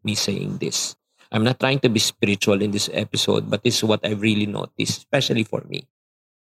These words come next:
If there's a infidelity problem, I believe I have a God problem. Ang problema ko, yung relationship ko kay God.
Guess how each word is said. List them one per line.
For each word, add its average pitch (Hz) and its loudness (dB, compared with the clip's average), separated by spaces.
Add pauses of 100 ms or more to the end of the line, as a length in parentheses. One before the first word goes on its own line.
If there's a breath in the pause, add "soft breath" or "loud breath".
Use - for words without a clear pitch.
If 143 4
there's 165 6
a 123 6 (160)
infidelity 139 4
problem, 98 -2 (560)
I 117 2
believe 107 4 (500)
I 117 0
have 117 2
a 90 -2
God 90 -2
problem. - -6 (880)
Ang 113 -8
problema 113 4
ko, 101 -2 (640)
yung 110 2
relationship 107 4
ko - -8
kay - -6
God. - -6